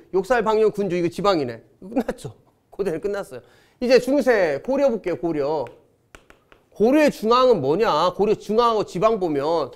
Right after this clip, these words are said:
고, 이성육부지, 고려는 이성육부.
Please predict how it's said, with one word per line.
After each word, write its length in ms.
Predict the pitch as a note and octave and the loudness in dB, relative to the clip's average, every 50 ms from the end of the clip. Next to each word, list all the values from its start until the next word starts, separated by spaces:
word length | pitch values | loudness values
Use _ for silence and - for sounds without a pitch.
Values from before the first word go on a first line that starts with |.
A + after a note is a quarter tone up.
| - - _ _ _ | -20 -20 _ _ _
고, 460 | - B3 A3+ G#3 D#3+ B2+ A#2 B2+ - | 6 8 8 8 8 6 2 -2 -2
이성육부지, 720 | G3 A#3 D4 C4+ D4 F4 D#4+ C4 G#3 - - F#3 D#3 C#3 - | 2 2 2 2 2 0 2 0 0 -2 -4 -8 -10 -10 -10
고려는 320 | - C#3 C3 C3 A#2 B2 | -12 -8 -8 -8 -10 -8
이성육부. 640 | C3+ D3+ D#3 - E3 D3 B2 A2 A2 _ - - | -10 -12 -10 -10 -10 -10 -10 -12 -16 _ -20 -20